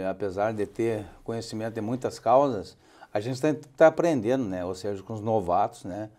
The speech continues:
Com os mais veteranos, né? E eu sou um cara que socializo muito, não só no meu discurso, mas na prática. Quando chega um vereador novo na casa, independente da questão ideológica, né? Eu digo, use a tribuna, fale, mal ou bem, mas fale. Se você não usar aquele espaço,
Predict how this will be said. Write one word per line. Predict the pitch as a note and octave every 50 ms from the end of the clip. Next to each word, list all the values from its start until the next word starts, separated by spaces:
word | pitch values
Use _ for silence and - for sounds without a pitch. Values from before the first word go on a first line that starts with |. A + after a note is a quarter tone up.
| _ _ _ _ _ _ _
Com | _ - G#2+
os | G#2+
mais | G#2+ A#2 B2 B2+ A2+
veteranos, | G#2+ A#2 - G2+ G2 F#2+ G#2 A#2+ B2 A#2
né? | G2+ F#2+ F#2 F#2
E | F#2+
eu | G#2 G#2+ A2
sou | - - B2+
um | B2 A#2+
cara | G#2+ - - A#2+ B2 A#2+
que | A#2+ -
socializo | - - - B2 A2 - C3 A#2 A#2 A#2+ B2 A2+ B2+
muito, | B2+ A#2+ B2+ C#3 C3+ C#3 - - _ _ _ _ - _ _ -
não | D3+ F3
só | E3+ - F3
no | E3 D#3
meu | C#3+ C3
discurso, | A#2+ F#2+ - - - B2+ C3 C3 C3
mas | C3+ B2+ C#3+
na | D3+
prática. | D3 - A2+ G#2 G#2 G2+ - - - - _ _ _ _ _ _ _ _ _ _ -
Quando | - F#2 F#2+ -
chega | - A2 G#2
um | G#2+ G#2
vereador | G#2+ G#2+ G#2 G2 G#2 G#2+ A2
novo | G#2 G#2 G#2 A2
na | A#2 A#2
casa, | A#2 - A2 A2+ B2 A#2
independente | G#2 G2+ G2 F2+ - G2+ F2 G#2 G2+ -
da | A2 F#2+
questão | - F#2+ - G#2 G2+
ideológica, | G#2 G2 G#2 G#2+ G#2+ G#2 G#2+ B2 C3 B2+ B2+ - A2+
né? | F#2+ F2+ F#2 G2 - - _ _ _ _ _ -
Eu | B2+
digo, | B2 A2 B2+ A#2+ A2+
use | A#2+ C3+ E3 G3 G#3+ F3 F3+
a | G3
tribuna, | G3 - F#3+ G3 D#3 B2+ D3 D3+ C3+ G2 -
fale, | - - - B2+ C3+ C#3 C#3+ B2 F#2+ E2+
mal | E2 F#2 G2 G#2 A2+ C#3+ D3
ou | C3+ B2+
bem, | A2 A2 A#2+ B2+
mas | D3+ F3 E3+ -
fale. | - C#3+ A#2 F#2 - - - _ _ _ _ _ _ _
Se | - A2
você | A2 A2 - D3
não | D#3 D#3+ D#3+
usar | C3 C3+ C3+
aquele | C3+ C3+ C3+ A2
espaço, | - - - - G#2+ A2+ C3+ C3 - -